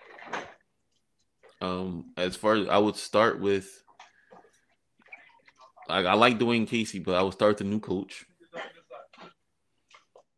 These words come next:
Um, yeah, I would definitely start with a new coach first. So I would start a new coach first. I would get some more, uh, I would get some more shooting, definitely.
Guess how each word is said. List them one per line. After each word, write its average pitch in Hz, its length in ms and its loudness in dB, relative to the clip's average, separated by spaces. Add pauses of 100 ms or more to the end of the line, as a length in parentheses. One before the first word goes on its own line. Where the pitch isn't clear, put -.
(1700)
Um, 92 600 -4 (2750)
yeah, 113 100 6
I 113 40 10
would 120 80 6
definitely 123 160 2
start 117 140 6
with 95 60 2
a 95 40 0
new 98 80 0
coach 87 200 -2
first. - 260 -12
So 120 120 10
I 110 40 12
would 107 120 4
start 160 160 6
a 156 40 4
new 147 120 2
coach 135 280 -2
first. 95 460 -2 (540)
I 101 80 4
would 104 200 4
get 110 160 0
some 107 340 -2
more, 98 340 -2 (480)
uh, 123 240 -4
I 123 60 0
would 131 100 0
get 131 80 -8
some 123 120 -2
more 101 100 2
shooting, 101 420 -4
definitely. 92 640 -2